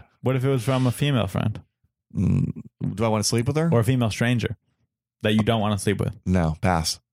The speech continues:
Speaker 1: So you don't go for massages either?
Speaker 2: No, I don't go in for massages.
Speaker 1: There's some deep-seated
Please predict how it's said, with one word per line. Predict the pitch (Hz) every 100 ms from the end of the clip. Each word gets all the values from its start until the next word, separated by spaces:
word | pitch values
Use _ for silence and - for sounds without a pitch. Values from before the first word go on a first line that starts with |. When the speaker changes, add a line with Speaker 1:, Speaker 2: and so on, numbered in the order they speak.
| _ _
Speaker 1:
So | - 123
you | 123
don't | 123 117
go | 117 113 -
for | - 113
massages | 110 104 101 90 90
either? | 87 82
Speaker 2:
No, | 101 117 98
I | 90
don't | 95
go | 87
in | 76
for | -
massages. | - - - - - - _ _ _ _ _ _ _ _ _ _ _ _ _ _ _ _ _ _ _
Speaker 1:
There's | 107 98
some | 120
deep-seated | 101 98 92 - 95 92